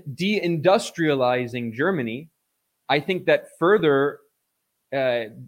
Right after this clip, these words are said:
again, bolsters the, the argument that you're making that the closer Germany gets to the United States and nato, the more it moves away from its productive economy and the more it moves toward the financialized neoliberal model.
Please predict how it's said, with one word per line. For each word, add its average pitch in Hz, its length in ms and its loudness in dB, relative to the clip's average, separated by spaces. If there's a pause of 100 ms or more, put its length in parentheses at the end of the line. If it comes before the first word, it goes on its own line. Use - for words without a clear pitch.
(140)
again, 135 400 0
bolsters 147 540 0
the, 139 100 -4
the 139 120 -4
argument 139 340 0
that 131 100 -8
you're 127 100 -4
making 127 440 -6
that 120 220 2 (300)
the 156 60 -4
closer 214 540 4
Germany 170 480 0
gets 151 360 -4
to 151 120 -10
the 143 80 -8
United 139 340 0
States 147 380 -6
and 123 100 -8
nato, 110 580 -4 (520)
the 147 100 -4
more 170 420 2
it 151 100 0
moves 165 340 0
away 160 500 2
from 156 280 -2
its 135 160 -6
productive 143 720 -2 (340)
economy 120 720 -6
and 135 140 -4
the 139 40 -2
more 147 260 0
it - 60 -6
moves 147 340 -6
toward 127 640 0 (200)
the 131 180 -6
financialized 127 680 -4
neoliberal 107 480 -10
model. 95 320 -18